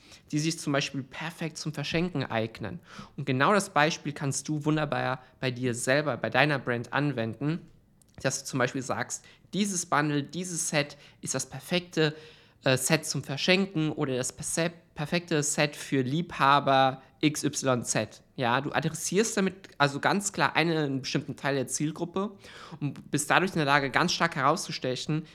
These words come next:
weil du hier ein, ein spezielles Offer für deine Zielgruppe geschaffen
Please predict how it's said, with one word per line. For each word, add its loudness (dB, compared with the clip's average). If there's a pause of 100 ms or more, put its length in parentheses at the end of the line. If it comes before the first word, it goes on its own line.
weil 2
du 0
hier 2
ein, -2
ein 2
spezielles 0 (480)
Offer 4
für -2
deine 0
Zielgruppe -6
geschaffen -8